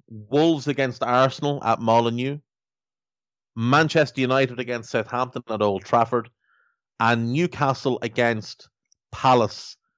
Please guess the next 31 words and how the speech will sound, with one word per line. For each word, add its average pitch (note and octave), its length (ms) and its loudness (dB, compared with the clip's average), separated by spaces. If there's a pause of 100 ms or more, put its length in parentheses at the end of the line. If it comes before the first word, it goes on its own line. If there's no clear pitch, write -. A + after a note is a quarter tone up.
(240)
up A#2+ 140 -2
at A#2 120 -4
Saint A2 240 -2
James's. A2 460 -2
So A2 100 -6
the G2+ 100 -6
first C#3+ 320 2
two, B2 240 2
Sheffield A#2+ 360 0
United A2 240 -2
and G2+ 80 -4
West G#2 220 -2
Brom, G#2 240 2
are G2 60 -4
six, - 280 -4 (120)
and, G2+ 240 -2 (400)
and - 80 -16
Arsenal G2+ 540 -2
Wolves, A2+ 360 4 (420)
they're B2+ 140 6
six - 240 0
o'clock A#2 260 2
kickoffs, A#2 440 0 (400)
quarter D3 260 4
past B2+ 420 0
eight B2+ 280 0
for A#2 120 -6
the A2+ 120 0
other G#2+ 120 0
two. A2 440 0 (560)
Um, C3 580 4